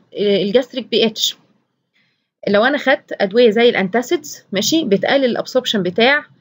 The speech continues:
الاسبرين. اشمعنى؟ اصل الاسبرين اسيتيك دراج، والاسيتيك دراج بي-، الابسوربشن بتاعه بيكون احسن في اسيديك ميديا في الاستومك.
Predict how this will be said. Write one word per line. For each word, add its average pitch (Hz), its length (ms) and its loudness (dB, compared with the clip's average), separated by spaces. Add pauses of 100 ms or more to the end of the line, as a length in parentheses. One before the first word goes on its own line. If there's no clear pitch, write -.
(140)
الاسبرين. 190 560 -4 (240)
اشمعنى؟ 220 580 -2
اصل 196 200 -6
الاسبرين - 540 -2
اسيتيك 226 320 -2
دراج، 160 280 -2 (560)
والاسيتيك 185 480 2
دراج 196 280 2
بي-، 214 240 -6
الابسوربشن - 560 -4
بتاعه 208 260 -2
بيكون 190 340 -4
احسن - 300 -4
في 196 140 -2
اسيديك 214 360 -2
ميديا 170 240 0
في 175 100 -6
الاستومك. 175 640 -2